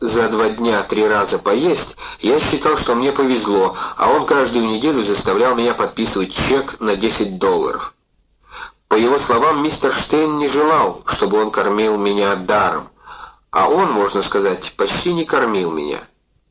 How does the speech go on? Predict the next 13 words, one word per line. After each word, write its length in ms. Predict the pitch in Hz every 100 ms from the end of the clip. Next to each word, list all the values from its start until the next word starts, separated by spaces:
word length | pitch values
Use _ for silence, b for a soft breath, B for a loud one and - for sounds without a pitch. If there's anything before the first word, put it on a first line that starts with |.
| _
Приписывал 480 | - 120 170 143 143
это 160 | 131 117
неурядицам 680 | 113 120 117 127 113 - 98
в 80 |
стране 420 | - 101 101 123 107
и 60 |
делал 280 | 110 117 107
вид, 200 | 107 123
что 320 | - - 101
рвёт 320 | 95 98 120 110
на 80 |
себе 260 | 98 104 101
волосы, 540 | 95 127 113 - -